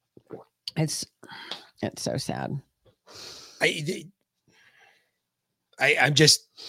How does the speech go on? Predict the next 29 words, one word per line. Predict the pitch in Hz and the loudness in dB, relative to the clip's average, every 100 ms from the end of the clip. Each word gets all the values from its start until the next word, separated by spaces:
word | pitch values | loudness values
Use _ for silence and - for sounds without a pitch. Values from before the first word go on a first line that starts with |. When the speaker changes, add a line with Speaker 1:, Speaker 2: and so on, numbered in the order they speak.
| - - | -16 -4
Speaker 2:
just | 147 135 | 4 6
saying, | 175 123 95 - - | 6 2 -6 -18 -8
you're | 120 123 | -2 2
gonna | 139 | 4
see | - - 117 | 6 6 4
it, | - _ _ _ | -4 _ _ _
because | 135 - 143 131 - - - - - | -6 2 2 2 -2 -10 -20 -18 0
I | 139 | 6
know | 151 165 165 165 165 - - - | 8 8 8 8 4 -4 -12 2
the | |
Second | 135 202 190 | 4 4 4
Amendment | 190 220 185 | 4 4 4
guys, | 139 117 - - | 0 -4 -6 -6
yeah, | 151 208 180 | 2 2 4
they're | 165 | 2
gonna | 214 175 | 2 2
do | - 165 | -2 -4
it, | - - | -6 -6
and | 160 - 127 | -6 -4 2
they | 185 | 4
should. | - - 285 - _ _ _ _ | 4 4 2 0 _ _ _ _
That's | 123 202 240 - - - _ | 0 0 2 -2 -10 -12 _
what | 143 151 240 254 | -4 2 4 2
the | 214 | -4
Constitution | - 214 208 196 - 214 196 180 | 2 2 2 0 2 4 4 6
grants | 160 196 175 151 | 6 4 2 -2
us. | - - - _ _ _ - _ _ _ _ | -6 -8 -8 _ _ _ -20 _ _ _ _
It's | 139 - 185 | 0 4 6
not, | 220 294 | 6 4